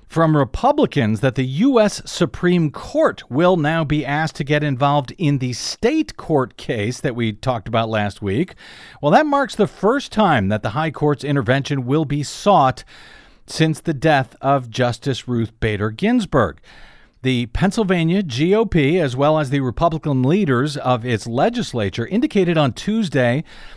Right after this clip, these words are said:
that they would appeal, uh, the decision from the state Supreme Court last week, and particularly its extension for the receipt deadline for absentee ballots. They're going to appeal that to the U S Supreme Court.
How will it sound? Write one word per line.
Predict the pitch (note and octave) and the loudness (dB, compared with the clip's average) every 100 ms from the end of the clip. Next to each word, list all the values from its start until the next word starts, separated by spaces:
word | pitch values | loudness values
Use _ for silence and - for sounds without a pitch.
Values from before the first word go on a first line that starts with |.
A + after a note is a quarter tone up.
| - | -4
that | D#3+ C#3 | -4 2
they | F#3+ | 2
would | F3+ F#3 F3 | 2 2 2
appeal, | D#3 C#3+ - - C#4+ C4+ B2 G#2 G#2+ - - - - | -2 -2 -6 -4 0 2 2 2 -2 -12 -20 -18 -4
uh, | C3+ C3+ C3 B2+ | 0 2 2 0
the | C3+ | 0
decision | C3+ - D#3 C3 C#3 F#3+ | 0 -2 0 0 2 0
from | G3+ D3+ B2+ | 2 2 2
the | A#2+ A#2 | 2 0
state | - - F#3 - | -2 -2 -2 -2
Supreme | C3+ - C3 A#2 | -6 -2 -2 0
Court | C#3 B2 G#2+ | 0 0 0
last | A2 G#2+ - | -2 -2 -4
week, | A#2+ F#3 A#3 | -2 0 0
and | D3 | -2
particularly | - B2+ - A#3+ A3 E3 C#3+ E3+ | -2 -4 -4 -2 0 2 2 0
its | C3 C#3 | -4 -8
extension | - - C#3 B2+ - C#3+ G3 - - - | -8 -4 -4 -4 -2 0 0 -4 -14 -14
for | - E3+ | -4 -2
the | E3 | 0
receipt | E3+ - - E3+ G3 - A2+ G2 | -2 -4 -4 -2 -2 -6 -8 -2
deadline | B2+ A#2+ A#2 A2+ C3 | -2 0 -2 0 0
for | - D3+ D3 | 0 0 0
absentee | A2 A2+ G#2+ C3 B2 D3+ | -2 -4 -4 -6 -4 -6
ballots. | C#3+ G3 G#3 G#3+ A2 - - - - - - - - _ | 0 2 4 4 2 -4 -16 -16 -20 -20 -20 -20 -20 _
They're | G2 G2+ | -8 -4
going | A2 A#2 | -2 -2
to | - | -2
appeal | A2 - C#4 D4 | -6 -4 -2 0
that | G3 C3 C#3+ - - | 2 2 0 -4 -4
to | F#3 | -2
the | D#3 | 0
U | E3 D#3+ F3+ D3+ | 0 0 2 2
S | C#3+ | 0
Supreme | - D#3+ - B2 A2+ | -2 -8 -4 -2 -2
Court. | - - A#3+ G2+ | -4 0 0 0